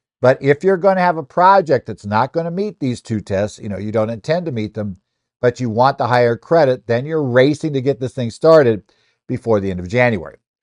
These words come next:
Now, in some parts of the country, like Phoenix, where the weather is not gonna be that big a problem in the winter, in fact, that's generally when we would prefer to do a lot of projects that are outdoors of any sort, um, you know,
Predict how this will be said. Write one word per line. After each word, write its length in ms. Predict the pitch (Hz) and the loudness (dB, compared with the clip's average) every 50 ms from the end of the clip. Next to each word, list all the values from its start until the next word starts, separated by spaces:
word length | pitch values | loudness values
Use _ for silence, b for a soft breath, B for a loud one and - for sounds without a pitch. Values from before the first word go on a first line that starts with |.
| _ _ _ _ _ _ - | _ _ _ _ _ _ -4
Now, 220 | 120 120 117 117 | -2 0 0 0
in 80 | 110 104 | -2 -2
some 240 | - 139 131 139 131 | 0 0 0 0 2
parts 280 | - 143 143 143 143 | 2 4 4 4 2
of 60 | 135 | -4
the 80 | 135 139 | -10 -6
country, 600 | - - 165 175 175 - - 208 220 233 226 202 | -4 -2 -4 -4 -4 -4 -2 -2 -2 -2 -4 -8
like 400 | - 120 107 104 101 98 _ _ | -8 -4 -4 -2 -2 -4 _ _
Phoenix, 460 | - 113 117 127 143 190 175 - - | -8 -6 -4 -4 -4 -6 -6 -6 -4
where 120 | 123 113 107 | -2 -2 -2
the 80 | 104 | -2
weather 300 | 101 95 113 117 117 117 | -2 0 0 0 0 0
is 120 | 113 98 113 | -4 -4 -4
not 140 | 117 117 | -6 -6
gonna 100 | 113 123 | -6 -6
be 100 | 110 107 | -8 -6
that 240 | 98 101 104 - - | -4 -4 -4 -4 -6
big 140 | - 101 87 | -6 -8 -8
a 40 | 101 | -8
problem 540 | - _ - 175 196 214 226 202 208 190 170 | -10 _ -4 -2 0 0 0 0 -2 -4 -4
in 60 | 147 | -4
the 100 | 127 107 | -4 -4
winter, 240 | 101 104 113 131 123 | -4 -6 -6 -8 -8
in 80 | 98 | -8
fact, 340 | - 110 104 98 - _ _ | -6 -6 -6 -8 -8 _ _
that's 140 | - 73 - | -20 -20 -20
generally 260 | - - 90 90 90 | -18 -16 -16 -14 -16
when 140 | 87 87 85 | -16 -18 -20
we 80 | 85 | -20
would 140 | 82 90 - | -20 -20 -20
prefer 440 | - - _ - 190 220 226 220 180 - b b b b b | -20 -20 _ -4 0 2 2 2 0 -2 b b b b b
to 60 | - | 0
do 140 | 147 185 170 | 2 4 6
a 40 | 156 | 6
lot 180 | 151 147 135 | 8 6 6
of 60 | 123 - | 4 4
projects 480 | - 127 117 110 107 95 143 165 160 - | 2 4 4 4 4 2 -2 -4 -4 -4
that 100 | 131 104 | -4 -2
are 100 | 98 101 | -2 0
outdoors 500 | - 110 113 113 - 110 107 107 107 95 | 0 0 0 0 0 -2 -2 -2 -2 -2
of 80 | 98 95 | -4 -8
any 140 | 92 98 | -8 -8
sort, 440 | 101 - - 202 202 139 131 - _ _ _ _ _ _ _ _ _ _ _ _ _ _ _ _ | -8 -6 -2 2 2 2 2 0 _ _ _ _ _ _ _ _ _ _ _ _ _ _ _ _
um, 420 | - 131 131 135 131 131 131 - _ _ _ _ | 0 2 4 4 4 2 0 -4 _ _ _ _
you 80 | - 117 | -8 -6
know, 200 | 110 107 107 | -6 -6 -6